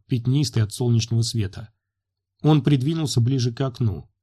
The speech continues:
Энакин сидел на скамье, положив руки на колени. Было не похоже, что с ним жестоко обращались. Ему не было больно, ничто в нём не изменилось, и всё же он выглядел другим.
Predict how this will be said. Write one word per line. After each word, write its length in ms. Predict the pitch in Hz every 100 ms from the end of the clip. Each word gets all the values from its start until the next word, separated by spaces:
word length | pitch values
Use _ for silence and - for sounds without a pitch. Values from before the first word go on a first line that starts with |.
| _ _ _ _ _ _
Энакин 460 | 156 170 160 156 131
сидел 320 | 135 123 139
на 120 | 131
скамье, 460 | - 139 147 143 110
положив 500 | 123 123 127 120 123
руки 240 | 147 113
на 140 | 107
колени. 580 | 104 127 127 87 76 - _ _ _ _ _ -
Было 260 | 143 156
не 140 | 156 160
похоже, 460 | 185 - 165 110
что 200 | - 120
с 100 | 113
ним 240 | 143 175 107
жестоко 460 | 117 - 120 117
обращались. 720 | 110 131 123 107 85 - - _ _ _ _ _ _
Ему 320 | 120 120 170 170
не 160 | 165
было 200 | 139 131
больно, 560 | 107 107 117 113 104 - _ _ _
ничто 440 | 139 143 123 - 147
в 80 | 139
нём 180 | 139
не 120 | 139 135
изменилось, 680 | 123 165 170 110 92 - _
и 120 | 117
всё 280 | 113 - 170
же 260 | 160 151 - _ _ _ -
он 260 | 127 123 113
выглядел 460 | 160 151 139 139
другим. 560 | 123 147 131 110 78